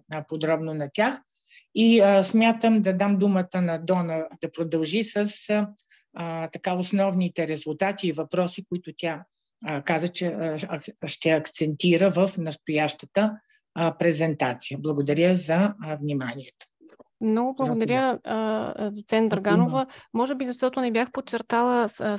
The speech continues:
Speaker 2: с, а, а, а, болдното емпирично социологическо изследване, всъщност то е в,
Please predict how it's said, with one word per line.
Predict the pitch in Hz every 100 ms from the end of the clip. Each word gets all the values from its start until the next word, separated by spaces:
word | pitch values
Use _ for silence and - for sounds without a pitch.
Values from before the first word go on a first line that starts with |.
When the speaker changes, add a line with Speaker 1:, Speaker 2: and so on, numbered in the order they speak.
| - 202
Speaker 2:
с, | - -
а, | 196 190 - - -
а, | - 190 214
а, | - - - 233 - - - 208 - 220 -
болдното | 202 214 226 226 240 233
емпирично | 220 214 226 240 254
социологическо | - 220 214 226 -
изследване, | 214 233 254 247
всъщност | 233 240 247 -
то | 233
е | 247
в, | 233